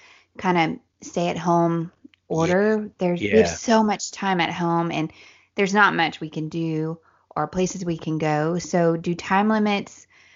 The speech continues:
Speaker 1: are they helpful to teenagers with video gaming, and do we change those according to what's going on?
Speaker 2: Yeah, that is the big issue. And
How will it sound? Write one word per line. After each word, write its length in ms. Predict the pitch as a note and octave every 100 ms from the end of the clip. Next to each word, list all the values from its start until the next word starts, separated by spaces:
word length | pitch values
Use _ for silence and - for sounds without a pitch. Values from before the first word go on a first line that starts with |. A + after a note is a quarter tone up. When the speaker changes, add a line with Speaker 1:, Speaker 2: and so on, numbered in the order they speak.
| _ _
Speaker 1:
are 120 | -
they 120 | E3+ E3
helpful 460 | E3 B3+ - B3+
to 80 | A#3+
teenagers 640 | - A#3 A3 G#3+ A3 A#3
with 140 | F#3 F3
video 280 | F3+ F3+ E3+
gaming, 520 | D#3+ D3+ D#3 E3+ F#3 -
and 480 | F3 E3+ E3 E3 - _
do 140 | - F3
we 100 | E3
change 380 | - F#3 F#3 F3+
those 260 | E3 D#3+
according 440 | D#3+ - D#3+ D#3+ D#3
to 420 | - D3+ D3 D#3 - _ _ _
what's 200 | E3+ D#3
going 180 | - C#3+
on? 120 | - - _ _
Speaker 2:
Yeah, 240 | A2 G#2+ F2
that 420 | G#2+ A#2+ A#2 A#2
is 200 | G#2 F#2
the 80 | F#2+
big 420 | F#2 G#2 F2+ - -
issue. 520 | G2 - F2+ D2+ D#2+ _
And 400 | - G#2 G2+ G2+